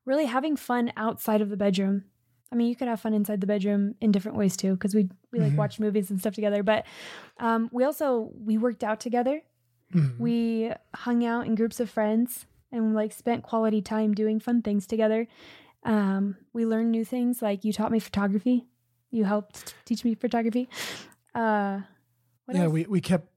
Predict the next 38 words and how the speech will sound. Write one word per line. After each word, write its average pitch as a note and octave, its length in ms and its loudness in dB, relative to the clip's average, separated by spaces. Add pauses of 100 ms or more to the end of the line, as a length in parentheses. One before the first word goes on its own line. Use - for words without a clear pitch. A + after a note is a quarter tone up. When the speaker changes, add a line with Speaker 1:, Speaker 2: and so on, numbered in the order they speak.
Speaker 2:
we E3+ 100 2
kept D#3+ 280 0
building D#3+ 280 4
on D3 140 2
our C3 280 0 (360)
Speaker 1:
Friendship A#3 360 4
side F#3 100 -2
of E3 60 2
Speaker 2:
other D#3 120 2
Speaker 1:
things. F#3+ 180 -8 (140)
Speaker 2:
intimacy B2+ 640 4
Speaker 1:
Yeah. G#3+ 240 2
Speaker 2:
side, C3+ 400 2
you F3+ 100 2
know, D3 140 2 (120)
parts D3+ 180 4
of C3 60 0
our C3 100 2
relationship, B2+ 580 0 (720)
which C#3 140 2
is, C3+ 160 4
is D#3+ 200 -4
really D3+ 140 2
good. D3 120 -2
And D3+ 140 0
ce-, F3+ 240 2
celebrating D3+ 500 0
that, A#2 180 -8 (160)
looking E3+ 320 2
Speaker 1:
Yeah. D#3 60 2
Speaker 2:
at D3 60 -4
those D3 160 0
things D3+ 100 2
and C#3 60 2
be C#3+ 60 2
like, C#3 180 -2
"Man, F3+ 200 2
I, D#3+ 260 -2